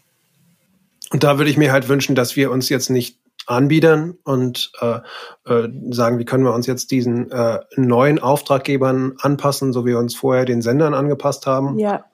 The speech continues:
Speaker 1: Äh, sondern, äh, dass wir da auch überlegen, womit gehen wir eigentlich
Speaker 2: Ja.
Speaker 1: als, als größere Gruppe
Speaker 2: Ja.
Speaker 1: auf, auf diese, äh, Player zu? Was können wir eigentlich jetzt für neuartige Angebote leisten?
Speaker 2: Ja.
Speaker 1: Nicht das, was es in U-,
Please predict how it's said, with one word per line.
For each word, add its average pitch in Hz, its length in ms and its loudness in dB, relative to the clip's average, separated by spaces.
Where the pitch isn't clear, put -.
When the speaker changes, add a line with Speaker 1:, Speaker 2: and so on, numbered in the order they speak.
Speaker 1:
Äh, 131 240 2
sondern, 127 500 0
äh, 123 160 0
dass 120 240 -4
wir 127 80 0
da 123 200 0
auch - 260 -8
überlegen, 123 600 0
womit 127 340 0
gehen 127 220 0
wir 127 160 0
eigentlich 123 420 -2
Speaker 2:
Ja. 220 180 -2
Speaker 1:
als, - 360 -4
als - 120 -4
größere 120 540 -2
Gruppe - 420 -4
Speaker 2:
Ja. 113 60 -20
Speaker 1:
auf, 110 480 -4
auf 117 180 -6
diese, 117 380 -4
äh, 110 280 -4
Player 120 300 0
zu? 123 180 -8
Was 123 160 0
können 139 220 2
wir 123 80 2
eigentlich 120 240 -2
jetzt 127 180 -6
für 127 100 -4
neuartige 117 640 -2
Angebote 120 560 -2
leisten? 117 480 -4
Speaker 2:
Ja. - 320 -8
Speaker 1:
Nicht 127 260 0
das, 131 160 0
was 131 140 0
es 131 120 -6
in 120 120 -4
U-, 120 240 -2